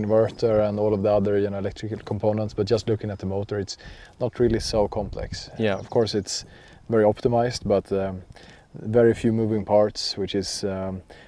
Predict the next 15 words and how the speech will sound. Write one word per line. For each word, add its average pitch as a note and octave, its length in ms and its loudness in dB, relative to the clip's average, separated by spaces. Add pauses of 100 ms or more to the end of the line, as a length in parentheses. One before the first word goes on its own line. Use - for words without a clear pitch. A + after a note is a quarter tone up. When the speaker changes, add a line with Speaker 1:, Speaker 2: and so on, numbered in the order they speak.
(460)
Speaker 1:
both A2 400 8
reducing A2+ 520 4
the, G2+ 420 4 (300)
the A2 80 2
inertia, A2 540 2
uh, G#2 560 -2
which G2 120 -8
is G#2+ 120 -6
helping A2 280 2
you G#2+ 80 -2
in G2+ 60 -4
the G2 60 -4
corners, B2 500 -2
but, G#2 260 -2
um, G2+ 180 -2